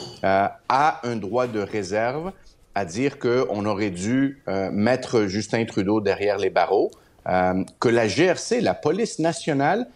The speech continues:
avait des preuves et a caché ces preuves,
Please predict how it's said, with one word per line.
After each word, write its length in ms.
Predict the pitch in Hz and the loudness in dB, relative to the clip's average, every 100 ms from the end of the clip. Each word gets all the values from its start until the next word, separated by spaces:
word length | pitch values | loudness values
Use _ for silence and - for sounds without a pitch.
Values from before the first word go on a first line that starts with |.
| - _ _ - | -12 _ _ -6
avait 260 | 90 135 | 0 2
des 120 | 131 | 2
preuves 480 | 131 - 175 277 - - _ _ _ _ 110 | 2 2 2 0 -6 -18 _ _ _ _ -4
et 100 | 113 | -4
a 100 | 104 | -6
caché 600 | - - 127 - 147 175 | -10 -6 -6 -4 -2 -2
ces 240 | - 190 | -2 -4
preuves, 380 | 190 202 262 | -2 -2 -2